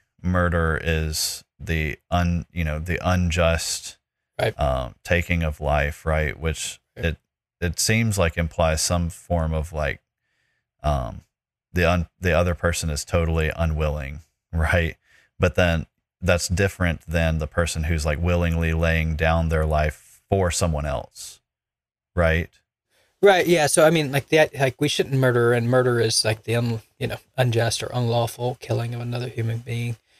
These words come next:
Speaker 1: Mm-hmm.
Speaker 2: uh, in that way. And so there, there are certain actions that we can undertake that means that we should forfeit our life, that, that, that
Speaker 1: Mm-hmm.
Speaker 2: we've, you know, like, if we kill another person, but, you know, our blood will be spilt.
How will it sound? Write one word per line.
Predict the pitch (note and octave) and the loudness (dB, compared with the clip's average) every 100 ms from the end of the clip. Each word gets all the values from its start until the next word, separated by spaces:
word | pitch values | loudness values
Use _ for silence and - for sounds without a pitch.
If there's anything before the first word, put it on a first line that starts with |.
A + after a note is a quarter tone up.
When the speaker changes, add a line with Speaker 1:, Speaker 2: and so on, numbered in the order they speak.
| _ - | _ -2
Speaker 1:
Mm-hmm. | F#2 F2 | 0 2
Speaker 2:
uh, | A2 F2 - - | 0 0 -6 -4
in | A#2+ | 0
that | A2 A2 - | 0 -2 0
way. | A2 A2 A2 | 2 2 0
And | A#2 A2+ | -2 -4
so | - | -2
there, | C#3+ E3 | -2 2
there | E3+ | 4
are | D3+ | 4
certain | - F#2+ F#2 | 2 -2 0
actions | B2 A#2+ B2+ A#2+ A2 - | 0 0 -2 -2 -2 -4
that | G#2 - - - | -4 -4 -10 -4
we | B2+ | -2
can | A2+ A2+ G2+ | -2 -6 -4
undertake | B2 A#2+ - A2+ A#2 - | -2 -2 0 -2 -2 -4
that | A#2 A2+ _ _ | -4 -4 _ _
means | B2 A#2 A2+ - | 0 0 0 -4
that | - | -4
we | - A#2 | -2 0
should | - A#2 | -2 -6
forfeit | - C3 A#2+ A2 | 0 0 2 0
our | G#2 | 0
life, | G#2+ - E2 - - - | 0 0 -2 -6 -8 -2
that, | B2 B2+ | -2 0
that, | A#2+ - | -4 -2
that | A2 | -2
Speaker 1:
Mm-hmm. | F#2 | 0
Speaker 2:
we've, | F2+ E2+ E2+ - _ - | 2 0 -2 -8 _ -6
you | B2 | -6
know, | G2 F2+ _ - | -6 -12 _ -4
like, | A2+ | -4
if | - | -2
we | B2 | -4
kill | - D3+ C3+ | 2 4 4
another | A#2+ A2+ | 2 -2
person, | G#2+ A2+ A2 G#2+ A2 - B2+ - | 0 0 0 -4 -10 -14 -8 -2
but, | A2+ - | -2 0
you | A#2+ | -4
know, | G#2 - _ _ _ _ - - - _ _ _ _ | -4 -10 _ _ _ _ -20 -20 -20 _ _ _ _
our | B2+ B2+ | 4 4
blood | A#2 A#2 G#2+ | 4 0 0
will | A2 | -4
be | A2 G#2+ | -4 -4
spilt. | - - G#2+ - | -4 -2 -4 -6